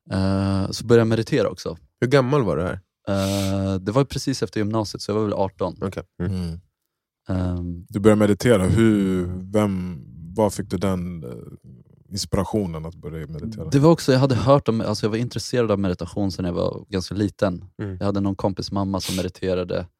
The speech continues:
Speaker 3: Okej.
Speaker 2: Mm.
Speaker 1: Hon försökte förklara vad det var, liksom, jag provade, men jag förstod det aldrig riktigt.
Speaker 2: Mm.
Speaker 3: Mm.
Speaker 1: Men så hade jag en kompis då under min-, gymnasiet som, han försvann. Det var, det var en, en sån kompis som jag, vi satt och di-, lite som ni sådär, vi satt och diskuterade väldigt mycket så här, livet, filosofiska
Speaker 2: Mm.
Speaker 1: saker.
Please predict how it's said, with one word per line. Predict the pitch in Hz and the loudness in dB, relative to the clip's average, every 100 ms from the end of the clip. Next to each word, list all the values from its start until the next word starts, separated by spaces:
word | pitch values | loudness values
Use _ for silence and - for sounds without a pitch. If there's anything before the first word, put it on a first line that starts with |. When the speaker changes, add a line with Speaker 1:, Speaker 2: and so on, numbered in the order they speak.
| - | -12
Speaker 3:
Okej. | 104 92 95 | -8 -2 0
Speaker 2:
Mm. | 98 95 | 0 -4
Speaker 1:
Hon | 92 | -4
försökte | 101 101 - | -4 -4 -4
förklara | 92 90 90 87 | -4 2 2 2
vad | 87 | 0
det | |
var, | 87 90 87 90 | 0 0 0 -2
liksom, | 87 92 | -4 -8
jag | 87 | -6
provade, | 95 95 92 92 | -6 -4 -4 -2
men | 90 90 90 | -4 -4 -4
jag | 90 | -4
förstod | 95 135 110 | -4 -2 0
det | 95 | 0
aldrig | 87 87 | 0 -2
riktigt. | 90 - - _ | -6 -10 -16 _
Speaker 2:
Mm. | 110 104 | -4 0
Speaker 3:
Mm. | 104 87 82 | 0 0 -2
Speaker 1:
Men | 95 | 0
så | 113 | 2
hade | 120 117 | 4 2
jag | |
en | 113 | 0
kompis | 156 147 104 | -2 -2 -4
då | - | -6
under | 92 92 | -6 -4
min-, | 95 - | -6 -6
gymnasiet | 104 110 127 127 - | -4 0 0 0 -6
som, | - 95 95 85 _ _ _ _ _ | -2 0 0 -6 _ _ _ _ _
han | - 113 | -4 0
försvann. | 139 - 151 101 95 | 0 4 2 2 0
Det | 117 | 0
var, | 131 - | 2 0
det | 135 | 0
var | 151 | 2
en, | 143 - | 2 0
en | 127 | -2
sån | - 113 | -4 -4
kompis | 104 92 | -6 -8
som | - 95 | -8 -6
jag, | 92 | -4
vi | 80 104 | -6 -6
satt | 107 - | -4 -4
och | |
di-, | 101 98 | -4 -6
lite | 110 117 123 107 | -6 -4 -4 -2
som | 110 | 0
ni | 107 98 | 0 0
sådär, | 92 87 | -2 -4
vi | 90 | -2
satt | - - | -4 -4
och | |
diskuterade | 101 - - - 107 95 90 | -6 -6 -6 0 2 2 0
väldigt | 98 90 95 | 0 0 -4
mycket | 90 - | -6 -8
så | - | -4
här, | 87 | -2
livet, | 85 95 98 95 92 - | -2 -2 -2 -2 -4 -4
filosofiska | - - 95 98 90 | -10 -6 -4 -2 -4
Speaker 2:
Mm. | 95 | 0
Speaker 1:
saker. | 110 98 - 87 | 2 2 0 -4